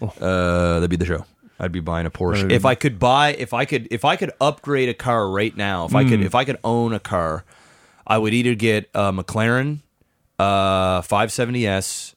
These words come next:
Speaker 1: Mm.
Speaker 2: um, and tune that to, to fuck to make it basically a seven twenty, uh, or I would get a Huracan. And I wouldn't buy a Huracan here because our roads are absolutely
Speaker 1: Uh, not even close.
Speaker 2: awful.
Speaker 1: Yeah.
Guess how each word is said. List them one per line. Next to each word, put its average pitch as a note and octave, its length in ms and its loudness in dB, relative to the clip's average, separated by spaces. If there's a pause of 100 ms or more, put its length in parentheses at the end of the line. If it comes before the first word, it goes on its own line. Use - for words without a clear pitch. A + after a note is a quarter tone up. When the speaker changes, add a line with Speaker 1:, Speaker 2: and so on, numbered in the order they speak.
Speaker 1:
Mm. A#2+ 380 4
Speaker 2:
um, F#2+ 1000 0
and F#2+ 180 -2
tune A2+ 260 0
that A2 200 0
to, G#2+ 240 -2 (100)
to A2+ 100 -4
fuck G2 340 -2
to G2 100 -10
make F#2+ 240 -4
it F#2 140 -6 (460)
basically G#2+ 460 0
a F#2+ 60 0
seven F#2+ 320 0
twenty, F2 380 -2 (520)
uh, F#2 320 2
or C3 560 2 (140)
I G#2 100 2
would G#2 160 -2
get G2+ 200 0
a F#2+ 200 2
Huracan. F2 600 -4 (160)
And F#2 480 0 (340)
I G#2 140 2
wouldn't B2 340 0
buy A2+ 580 2
a G#2 100 -2
Huracan A2 600 2
here G#2 380 0
because G2 320 -4
our F2+ 80 2
roads F#2+ 500 0 (100)
are F2+ 180 0
absolutely G2 880 0
Speaker 1:
Uh, A#2+ 120 2
not C#3+ 160 2
even C3+ 120 0
close. A2 320 -2
Speaker 2:
awful. G#2+ 440 0 (340)
Speaker 1:
Yeah. G2 200 -2